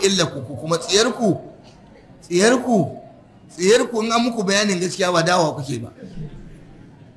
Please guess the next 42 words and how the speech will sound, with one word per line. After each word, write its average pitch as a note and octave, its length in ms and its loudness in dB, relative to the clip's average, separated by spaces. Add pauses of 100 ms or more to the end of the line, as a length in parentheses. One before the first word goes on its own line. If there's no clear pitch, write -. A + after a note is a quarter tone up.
(840)
Haka C4 240 2
duk C4 220 2
matar A3+ 400 2
da G3+ 80 4
ta F#3+ 140 -2
yi F#3+ 100 0
aure G3 440 2
biyu, G#3 180 4
uku, G3 300 -2
huɗu, E3+ 380 0 (880)
ta F#3 120 4
gaya A3+ 380 4
wa F#3 80 2
mai E3 180 0
neman F#3+ 400 0
ta F#3 140 -2
bazawarin E3+ 460 -2
ta D#3 100 -6
ce, F#3 200 -4
"Na F#3 180 0
yi G3 80 0
aure G3 280 0
kaza." C3+ 400 -6 (320)
Ka F#3+ 140 2
san A#3+ 140 0
yanzu G3 180 0
ɓoyewa F#3 420 4
suke - 200 -8
yi. A#2 180 -8 (280)
"Auren A3 300 2
ki G3+ 120 -2
nawa?" E3 220 -4 (320)
"A, A#2 320 -4
duka, E3+ 180 -6
duka, F#3+ 200 -8 (260)
aure E3 240 -8
na F3 160 -6
biyu." F3 200 -10 (540)
Ashe D#3 240 0
auren G3 240 2
ta E3+ 100 0
bakwai. C#3 280 -6